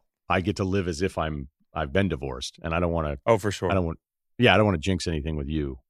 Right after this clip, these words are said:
Speaker 1: So we're just gonna leave that one alone.
Speaker 2: No, no, no. Let's not do that. Love my wife. Shout out to Meg. Um, can I, can I do my headline?
Speaker 1: Yeah.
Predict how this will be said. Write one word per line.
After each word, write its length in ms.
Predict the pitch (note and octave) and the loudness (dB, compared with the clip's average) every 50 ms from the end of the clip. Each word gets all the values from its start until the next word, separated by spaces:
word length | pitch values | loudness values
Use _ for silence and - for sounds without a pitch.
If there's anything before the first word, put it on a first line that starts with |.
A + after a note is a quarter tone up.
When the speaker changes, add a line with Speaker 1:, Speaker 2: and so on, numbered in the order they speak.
| _ - | _ -14
Speaker 1:
So 300 | - - D#2+ C2 B1+ B1+ D#2+ | -8 -6 -6 -6 -6 -8 -8
we're 120 | D#2+ E2 | -6 -6
just 160 | C#2+ D#2 D2 | -6 -6 -8
gonna 120 | D#2 D#2 C#2+ | -6 -6 -6
leave 120 | C#2+ C2 | -6 -6
that 120 | C2+ C#2 | -6 -8
one 100 | - - | -8 -8
alone. 100 | C2+ - | -2 2
Speaker 2:
No, 120 | D3 C#3+ B2+ | 4 4 4
no, 180 | A#2+ A2 G#2+ | 4 4 4
no. 60 | G2+ G#2 | 4 4
Let's 180 | A2 G#2+ - | 2 2 0
not 160 | A#2+ A2 G2+ | 0 -2 0
do 120 | F#2+ G2+ F#2 | 0 0 2
that. 220 | F#2 F2 E2+ - - _ _ _ _ _ _ _ _ _ _ _ _ _ _ _ _ - | 2 2 0 -2 -6 _ _ _ _ _ _ _ _ _ _ _ _ _ _ _ _ 2
Love 160 | A2+ G#2+ G#2 | 2 2 4
my 100 | G#2+ F#2+ | 4 2
wife. 300 | F2+ F2+ F2+ E2+ F2 - _ _ _ - | 4 4 2 2 0 -4 _ _ _ -8
Shout 240 | - - A2 G#2 | -2 0 2 2
out 140 | G2 F#2+ F2+ | 2 2 0
to 80 | - F#2+ | -2 -2
Meg. 240 | F#2 F2+ F2 E2+ E2 - _ _ _ _ - - _ _ _ - | 0 0 0 0 -4 -8 _ _ _ _ -20 -20 _ _ _ 0
Um, 540 | A#2 B2 B2+ B2+ B2 B2 A#2+ A#2 A2+ G#2 - _ _ _ _ _ _ _ _ _ _ | 4 6 8 8 8 6 6 4 0 -4 -8 _ _ _ _ _ _ _ _ _ _
can 140 | - - D3+ | 2 4 6
I, 140 | D#3 C#3+ - - - | 6 6 4 2 2
can 120 | - D3+ | 2 4
I 100 | D#3 D3 | 6 6
do 120 | C3+ D3+ | 6 6
my 160 | E3+ F3+ D3+ A#2+ | 8 8 8 8
headline? 560 | A2 C#3 E3+ F#3+ D#3 A#2 G2+ F#2 F2 E2+ F2 - _ _ | 8 6 8 8 8 8 8 6 2 0 -6 -12 _ _
Speaker 1:
Yeah. 220 | - G#2+ A2+ F#2+ | 4 6 6 6